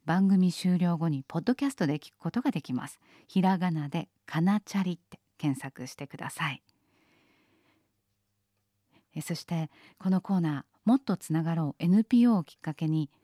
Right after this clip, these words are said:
エヌピーオー法人アークシップとエフエム横浜が、神奈川県民九百万人が歌えるありがとうソングコンテストを行います。今、えー、その、えー、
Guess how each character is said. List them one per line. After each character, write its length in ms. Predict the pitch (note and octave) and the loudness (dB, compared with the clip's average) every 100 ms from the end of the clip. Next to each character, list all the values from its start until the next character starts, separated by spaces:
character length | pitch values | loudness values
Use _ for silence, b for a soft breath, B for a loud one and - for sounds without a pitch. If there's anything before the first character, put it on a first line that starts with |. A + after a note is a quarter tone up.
| b - | b -2
エ 60 | |
ヌ 140 | F3 G3 | 2 2
ピ 300 | - G3 F#3+ | 2 4 4
ー 20 | |
オ 120 | F3 | 2
ー 20 | |
法 260 | E3 F3+ D#3+ | 0 0 0
人 320 | C3 C#3+ C#3 - _ | 0 -4 -4 -12 _
ア 160 | F3 G#3+ | 0 0
ー 40 | |
ク 180 | - A3 | 0 -4
シ 180 | - G#3+ | -4 -6
ッ 40 | - | -6
プ 100 | - | -14
と 200 | - D#3 - - | -6 -6 -6 -10
エ 80 | |
フ 120 | D#3+ F3 | -2 0
エ 60 | |
ム 120 | E3 | 2
横 200 | D#3+ - | 0 -2
浜 280 | C#3+ C#3 C#3 | -8 -6 -8
が、 200 | C#3+ C#3 b b b b - | -8 -10 b b b b -4
神 260 | E3+ E3+ | 0 2
奈 0 | |
川 220 | D#3+ D3+ | 2 0
県 280 | D#3 E3+ D3 | 0 -2 -2
民 240 | C#3 C3 - - | -2 -6 -8 -2
九 200 | A#3 B3 | 2 2
百 300 | B3 - A#3 | 2 2 4
万 240 | A#3+ A3+ | 6 6
人 140 | F#3 | 4
が 120 | D3 D3 | 4 0
歌 220 | - D3+ | -4 -4
え 40 | |
る 160 | D3 - | -4 -6
あ 120 | - D#3+ | -6 0
り 120 | A#3+ | 2
が 140 | C4+ | 2
と 180 | - B3+ | 2 -2
う 60 | B3+ | 0
ソ 160 | A#3+ | 2
ン 60 | A#3 | 2
グ 80 | A3+ | 2
コ 160 | A#3+ | 2
ン 60 | G3+ | 2
テ 140 | D#3 | 0
ス 80 | - | -4
ト 140 | D#3 | -6
を 60 | - | -4
行 120 | - | -2
い 180 | C3 C#3+ | -2 -4
ま 140 | C3+ C3+ | -8 -10
す。 140 | - b b b b b b b | -14 b b b b b b b
今、 260 | E3 C#3+ - b b b - | -4 -4 -8 b b b -14
え 420 | C#3+ C3 C3 B2+ _ _ _ _ _ _ _ _ b b - | -12 -12 -14 -16 _ _ _ _ _ _ _ _ b b -8
ー、 20 | |
そ 80 | E3 | -2
の、 200 | D#3+ - b b b b C#3 | -2 -4 b b b b -18
え 280 | C3+ | -14
ー、 20 | C#3 | -14